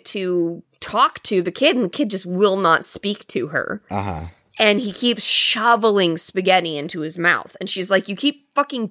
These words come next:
Speaker 1: doing that, you're gonna fucking choke." And it keeps doing it, and the ki-, the father gets mad.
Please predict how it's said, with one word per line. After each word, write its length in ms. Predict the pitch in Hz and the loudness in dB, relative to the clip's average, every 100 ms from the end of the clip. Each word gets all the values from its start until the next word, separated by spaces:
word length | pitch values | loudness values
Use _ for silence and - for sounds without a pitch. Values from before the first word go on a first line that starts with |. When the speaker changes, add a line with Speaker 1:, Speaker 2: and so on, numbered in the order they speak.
| - | 0
Speaker 1:
doing 340 | 285 349 254 | 2 2 2
that, 180 | 196 196 | 2 2
you're 80 | 214 | 0
gonna 160 | 247 | 0
fucking 420 | 285 - 208 233 240 | 0 0 0 -2 -8
choke." 540 | - 349 415 143 - - - - - - | -2 2 4 2 -2 -20 -20 -20 -20 -4
And 140 | 226 | -2
it 100 | 240 | -2
keeps 440 | - 262 247 - - _ - 196 | 0 0 0 -4 -10 _ -12 -4
doing 400 | 185 311 494 226 | 0 2 2 4
it, 260 | 175 175 - | 4 4 2
and 160 | 196 208 | -2 -2
the 60 | |
ki-, 200 | 202 - - | -4 -6 -8
the 220 | 196 202 | -6 -6
father 520 | - 226 339 392 233 | 0 2 2 2 0
gets 240 | 202 190 214 | 0 -2 -2
mad. 540 | 180 190 160 80 - | 0 0 0 -4 -10